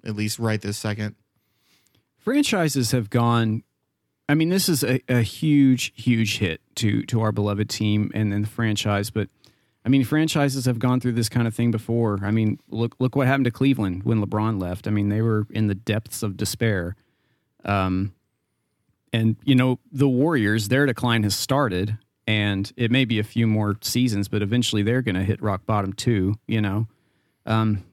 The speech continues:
Speaker 2: I, I, it just happens, you know, in professional sports. It's just a thing that as fans we, we have to live with. Um, I, I am, and we can get to the specifics,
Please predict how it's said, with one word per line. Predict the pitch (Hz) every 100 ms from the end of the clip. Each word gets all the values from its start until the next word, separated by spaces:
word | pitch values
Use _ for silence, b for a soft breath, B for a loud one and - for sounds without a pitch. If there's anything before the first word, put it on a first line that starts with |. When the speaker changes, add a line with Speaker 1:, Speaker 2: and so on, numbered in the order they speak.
| _
Speaker 2:
I, | 151
I, | 160
it | 170
just | 160 285 -
happens, | 127 175 165 156 - -
you | 123
know, | 135 139
in | 131
professional | 120 135 135 - 123
sports. | - 131 123 110 - -
It's | 117 -
just | 120 113 - - _ _ _ _ _ _ _
a | 123
thing | 110 156 143 127
that | 123 -
as | 139 113
fans | - 135 123 113
we, | 117 113 95 -
we | 120
have | 127 -
to |
live | 113 131 101
with. | 98 113 - -
Um, | 110 104 104 104 98 _ _ _ _ _ _ _ _ _ _ b b b b _ _ _ _ _
I, | 202 185 - _ _ _ _ _ _
I | 170 277
am, | 233 180 147
and | 165 160
we | 202
can | - 139
get | 127 -
to | 113
the | 110
specifics, | - 110 120 110 107 -